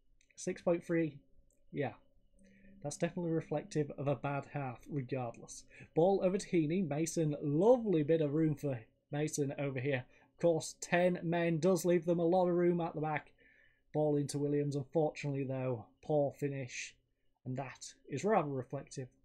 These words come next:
of that six point three. Rather reflective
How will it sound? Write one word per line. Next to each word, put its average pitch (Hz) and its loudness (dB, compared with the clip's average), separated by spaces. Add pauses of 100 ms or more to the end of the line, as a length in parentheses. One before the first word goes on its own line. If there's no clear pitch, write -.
of 226 0
that - -8
six - -16
point 170 -14
three. 165 -10 (600)
Rather 226 -4
reflective 202 -4